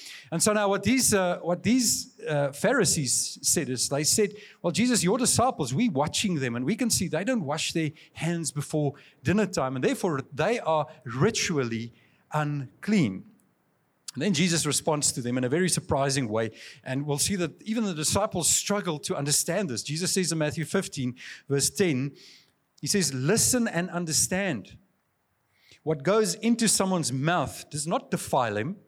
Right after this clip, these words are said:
but what comes out of their mouth, that is what defiles them." Now, this must have been so perplexing, even for Jesus' disciples. Have you ever been at that place where you, you are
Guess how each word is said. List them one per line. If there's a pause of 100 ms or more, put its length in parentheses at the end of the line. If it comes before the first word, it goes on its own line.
(720)
but
what
comes
out
of
their
mouth, (600)
that
is
what (520)
defiles
them." (1200)
Now, (640)
this
must
have
been
so
perplexing,
even
for
Jesus'
disciples.
Have
you
ever (400)
been
at
that
place
where
you, (300)
you
are